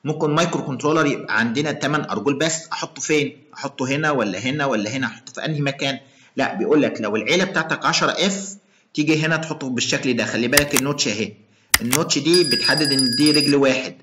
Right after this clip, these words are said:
رجل اتنين، تلاتة، أربعة، خمسة، ستة، سبعة، تمانية.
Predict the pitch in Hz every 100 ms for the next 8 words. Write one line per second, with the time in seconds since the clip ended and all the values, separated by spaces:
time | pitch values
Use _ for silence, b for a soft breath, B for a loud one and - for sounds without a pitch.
0 | _ 113 123 123 135 127 98 110 123 123
1 | - 110 110 120 117 - - 135 - 87
2 | - 143 143 - 101 131 135 - 131 196
3 | -